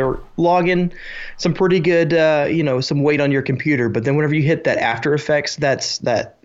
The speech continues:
that wipes the board, dude. That thing is massive. That thing takes my computer down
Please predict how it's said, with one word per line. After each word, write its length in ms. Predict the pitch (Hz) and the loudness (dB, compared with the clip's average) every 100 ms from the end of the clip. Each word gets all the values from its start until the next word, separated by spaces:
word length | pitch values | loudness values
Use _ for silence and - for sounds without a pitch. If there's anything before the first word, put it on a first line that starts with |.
| - | -8
that 160 | - - | -4 -2
wipes 260 | 113 - | -2 -2
the 80 | - | -4
board, 380 | 95 98 95 87 | -2 0 0 0
dude. 340 | 95 92 87 113 - | 0 0 -2 -6 -6
That 200 | - 120 | -2 0
thing 160 | 131 110 | 0 0
is 160 | 95 101 | 0 0
massive. 680 | 98 95 98 - - - - - - - - - - | 0 2 0 -2 -4 -4 -8 -16 -20 -20 -20 -14 -4
That 60 | |
thing 160 | 147 113 | -2 0
takes 240 | 143 120 | -2 -2
my 80 | 131 | -2
computer 360 | 127 117 127 113 | -2 0 0 0
down 220 | 110 101 | 0 -2